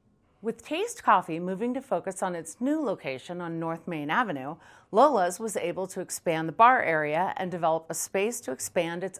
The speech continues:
offerings, to include coffees, teas, and other non-alcoholic beverages. With the additions, Lola's Place is now also open for private parties and events four days a week and extended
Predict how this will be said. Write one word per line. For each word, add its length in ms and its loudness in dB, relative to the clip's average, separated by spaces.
offerings, 640 -4
to 100 -2
include 460 -2
coffees, 600 4
teas, 480 -2
and 180 -2
other 240 0
non-alcoholic 880 -2
beverages. 580 -4
With 160 -4
the 100 2
additions, 560 -2
Lola's 360 4
Place 340 -2
is 160 -4
now 380 -2
also 340 2
open 320 -2
for 100 -12
private 420 -4
parties 600 -2
and 100 -4
events 460 -6
four 260 0
days 240 -2
a 60 -4
week 340 -4
and 120 -2
extended 520 0